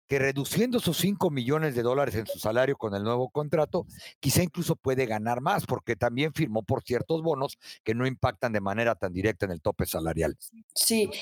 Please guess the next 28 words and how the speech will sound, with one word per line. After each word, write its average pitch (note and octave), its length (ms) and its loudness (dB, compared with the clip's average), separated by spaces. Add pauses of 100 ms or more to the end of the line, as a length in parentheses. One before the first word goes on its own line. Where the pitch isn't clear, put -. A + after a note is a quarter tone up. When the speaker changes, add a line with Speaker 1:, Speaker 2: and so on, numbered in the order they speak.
(140)
Speaker 2:
y C4 80 -2
bueno, C#4+ 240 2
como C4+ 220 2
bien C#4+ 180 2
mencionan, D#4 800 2
regresó C4+ 760 2
en B3 200 -2
el B3 100 0
dos A#3 160 2
mil B3+ 200 0
veinte C4 320 0
de A#3 160 2
una A#3+ 680 0 (220)
lesión B3+ 400 2
en C#4 140 2
el B3 160 -2
codo C4 260 2
que C4+ 100 0
lo B3 120 0
mantuvo C4+ 340 0
fuera D4+ 300 2
por C4+ 180 0
catorce D#4 380 2
partidos C#4+ 340 0
del B3+ 140 0
dos A#3+ 180 0
mil C4 160 0
diecinueve. A#3 480 2